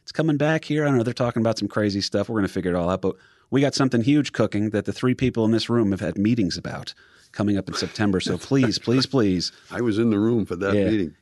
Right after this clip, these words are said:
Speaker 1: Keep your, uh, ear down to the railroad tracks, 'cause it's a coming. All right. Uh, very excited about this particular episode here, so we're gonna dive right into it.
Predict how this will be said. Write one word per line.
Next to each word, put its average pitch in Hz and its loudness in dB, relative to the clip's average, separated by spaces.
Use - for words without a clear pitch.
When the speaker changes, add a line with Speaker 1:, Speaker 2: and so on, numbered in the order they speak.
Speaker 1:
Keep 135 -2
your, 101 2
uh, 98 2
ear 139 2
down 131 2
to 143 0
the 123 0
railroad 110 2
tracks, 98 0
'cause 87 -2
it's 113 0
a - -8
coming. 107 -2
All 90 -4
right. 104 -2
Uh, 107 0
very 147 2
excited 135 2
about 120 2
this 120 0
particular 113 0
episode 113 0
here, 151 -2
so 117 -6
we're 135 0
gonna 139 0
dive 107 -2
right 104 2
into 135 -2
it. 85 -8